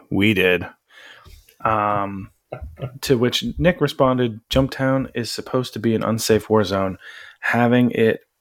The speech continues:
be a boring milk the dispenser affair seems contrary to good play." Uh, Talvo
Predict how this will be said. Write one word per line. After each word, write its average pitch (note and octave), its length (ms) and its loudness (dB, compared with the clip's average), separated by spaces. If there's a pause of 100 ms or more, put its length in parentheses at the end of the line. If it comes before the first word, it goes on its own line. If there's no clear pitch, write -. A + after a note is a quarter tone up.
(100)
be G2+ 380 2
a F#2 140 -2
boring A2+ 500 2
milk G2+ 240 2
the C3 100 0
dispenser A#2 560 2
affair G2 400 0
seems A2 380 -2
contrary F#2+ 480 -6
to F2+ 80 -8
good F#2 220 -8
play." C#3 420 0 (880)
Uh, F#2 360 -4
Talvo G#2+ 760 2